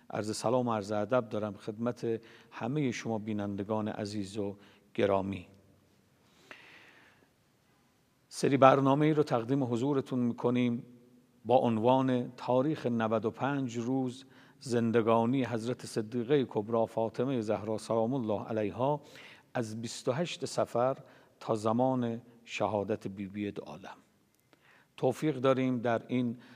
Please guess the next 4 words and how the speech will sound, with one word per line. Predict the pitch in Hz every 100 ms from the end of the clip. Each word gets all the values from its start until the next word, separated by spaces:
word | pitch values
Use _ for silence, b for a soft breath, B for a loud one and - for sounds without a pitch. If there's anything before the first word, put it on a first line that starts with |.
| B
سلسله | - 113 - 110
برنامه‌ها | 107 107 104 101 101 123 151
از | 143 123 117 110 - b b b b b b b b b b -
بیانات | 123 120 123 131 139 - 123 113